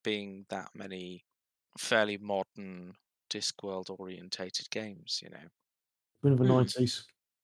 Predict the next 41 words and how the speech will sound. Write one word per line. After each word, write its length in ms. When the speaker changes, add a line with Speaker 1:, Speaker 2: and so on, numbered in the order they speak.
Speaker 1:
Mm. 340
Speaker 3:
Yeah, 220
that 100
is 140
true. 320
That 100
is 140
true. 380
Fair 160
enough. 260
Uh, 220
James, 420
are, 100
are 20
you 420
done 240
now, 260
or 280
Speaker 2:
I 20
Speaker 3:
or 140
Speaker 2:
have 200
Speaker 3:
you 100
got 120
Speaker 2:
one 80
Speaker 3:
one 80
more? 200
Speaker 2:
more. 100
I've, 160
I've 80
got 140
one 200
final 400
topic. 520
Uh, 220
sorry, 180
one 260
final 640
entry 340
to 160
this 180
topic. 420